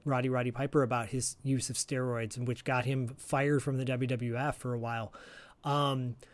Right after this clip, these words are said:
I was really passionate about that because, let's be honest, steroids and wrestling go together like, you know, hamburgers and cheese. So it just kinda goes together, you know, and, and, um, and, and, you know,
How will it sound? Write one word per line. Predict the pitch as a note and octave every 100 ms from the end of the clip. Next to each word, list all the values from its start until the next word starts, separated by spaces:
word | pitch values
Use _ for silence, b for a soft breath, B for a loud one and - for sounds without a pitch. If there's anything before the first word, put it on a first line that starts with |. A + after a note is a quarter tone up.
| b b
I | D3+
was | D#3
really | D3+ D#3 A3 A#3+ A3
passionate | F#3+ B3+ - F3 C#3
about | C#3 C3+
that | C#3
because, | D3 E3+ - - _ D#3
let's | E3 -
be | F3
honest, | F3+ D#3 - -
steroids | E3+ F3 F3 E3 C3+
and | B2+
wrestling | C#3 D#3+ C#3+ B2+ B2
go | B2
together | A#2+ B2+ B2 C3 B2
like, | A#2+ A#2+ A2 - - - -
you | C#3+
know, | A#2+ A2 A2 - - - - _ -
hamburgers | D3+ D#3 D#3+ D3+ D3 C3
and | A#2+ A2
cheese. | - E3 B2 G#2 G#2 - B B
So | - - D#3 C#3+ C3+ C3+
it | C#3+ C#3
just | D3+
kinda | - D#3+ C#3+
goes | D#3 D3 A#2+
together, | C3 C3+ D#3 C#3+
you | B2 B2
know, | B2 B2+
and, | B2+ - B B B
and, | D#3 D3
um, | C3+ B2+ A#2+ A#2 B2 -
and, | D#3 D#3
and, | D3+ D3 D3+ -
you | D3+
know, | D#3 D3